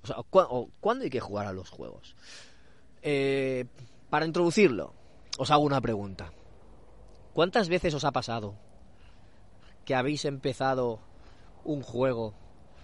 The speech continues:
que no os ha convencido por lo que sea?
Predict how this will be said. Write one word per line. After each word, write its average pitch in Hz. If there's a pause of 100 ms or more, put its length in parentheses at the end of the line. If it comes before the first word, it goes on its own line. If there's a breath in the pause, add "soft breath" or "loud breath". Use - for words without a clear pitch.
(760 loud breath)
que 139
no 139
os 160
ha 156
convencido 127
por 117
lo 117
que 107
sea? 110